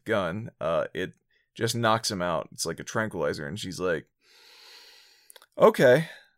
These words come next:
Oh, and also, uh, there's another line in here, just sort of miscellaneously, where Jason Dean goes, "This is Ohio. If you don't have a brewski, then you might as well be wearing a dress," which is just delightful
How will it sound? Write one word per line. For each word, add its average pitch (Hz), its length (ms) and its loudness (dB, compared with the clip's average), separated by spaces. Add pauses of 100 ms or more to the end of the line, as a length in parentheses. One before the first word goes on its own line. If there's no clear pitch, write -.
(840)
Oh, 160 180 12
and 139 80 6
also, 127 520 4
uh, 90 280 2 (300)
there's 104 220 -4
another 95 280 -6
line 82 260 -4
in 78 100 -8
here, 85 240 -8
just - 180 -8
sort 85 140 -8
of 69 200 -12
miscellaneously, 76 640 -8
where 71 280 -10 (180)
Jason 82 300 -8
Dean 71 180 -12
goes, - 180 -8
"This 131 220 -4
is 123 100 -4
Ohio. 104 720 0
If - 140 -16
you 107 80 -10
don't 110 180 -6
have 107 140 -2
a 101 60 -6
brewski, 127 520 -4
then 113 120 -6
you 101 80 -6
might 101 180 -4
as 101 120 -6
well 92 120 -4
be 80 140 -10
wearing 69 260 -8
a 65 40 -12
dress," - 440 -10
which 98 240 -8
is - 140 -10
just - 420 -10 (920)
delightful 113 760 0